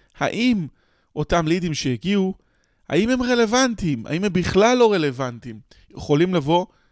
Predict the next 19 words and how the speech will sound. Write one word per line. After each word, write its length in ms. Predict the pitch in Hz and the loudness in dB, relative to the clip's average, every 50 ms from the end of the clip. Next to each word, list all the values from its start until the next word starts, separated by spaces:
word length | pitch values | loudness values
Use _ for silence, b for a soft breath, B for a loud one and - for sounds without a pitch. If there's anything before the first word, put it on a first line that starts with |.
| _ _ _ - | _ _ _ -8
ולהרים 440 | 139 147 135 135 131 127 160 170 160 | -4 -2 0 0 0 0 -2 -2 0
דגל. 500 | 131 190 208 202 151 147 139 123 113 - _ _ _ _ _ _ _ _ _ _ _ _ _ - | 4 4 4 4 4 0 -2 -2 -2 -8 _ _ _ _ _ _ _ _ _ _ _ _ _ -8
אה, 300 | 143 139 139 139 139 139 - - 135 | -4 -4 -2 -2 -2 -2 -4 -4 -2
אה, 160 | 139 139 123 | -2 -2 -2
יכולים 340 | 135 131 - 139 139 156 156 | -2 -2 0 0 2 2 2
להגיד, 320 | 160 151 139 160 175 135 - _ _ _ - | 0 0 -2 -2 -4 -4 -6 _ _ _ -8
"אוקיי, 260 | - 175 - 202 160 | -8 -6 -4 -4 -4
קיבלנו 520 | 135 - 151 139 117 120 147 151 165 180 175 | -4 -4 -6 -8 -4 0 2 2 2 2 0
אנשים, 360 | 151 147 - - 170 170 156 - _ _ - | 0 -2 -2 -4 -4 -6 -6 -8 _ _ -12
זה 280 | 135 127 117 127 131 | -10 -8 -4 -4 -4
מעט." 540 | 127 127 - _ - 170 156 131 - - - - - _ _ _ _ _ _ _ _ _ - | -4 -4 -6 _ 2 2 2 0 -2 -10 -20 -20 -20 _ _ _ _ _ _ _ _ _ -16
זה 140 | 135 131 131 | -12 -12 -10
מעט, 300 | - - 160 208 - 202 | -6 -2 0 0 0 0
אבל 100 | 180 170 | -2 -2
הם 100 | 156 143 | 0 0
היו 120 | 143 160 | 0 0
מאוד 280 | 160 151 135 131 147 143 | 2 2 2 2 2 0
מאוד 180 | 147 160 170 | 0 -2 -2
מדויקים. 720 | 170 175 180 160 185 190 196 - - - 247 214 165 135 | -2 -2 -2 0 0 0 0 -2 -4 -6 -6 -4 -4 -6